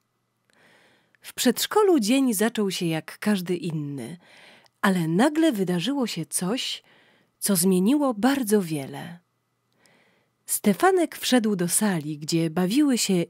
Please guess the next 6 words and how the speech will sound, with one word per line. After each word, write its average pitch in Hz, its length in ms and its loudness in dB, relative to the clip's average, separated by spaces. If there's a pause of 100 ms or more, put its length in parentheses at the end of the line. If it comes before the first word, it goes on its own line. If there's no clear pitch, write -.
inne 220 460 4
dzieci, 160 640 -8 (600)
również 240 600 4
jego 175 300 2
bliski 240 500 2
przyjaciel, 147 840 -2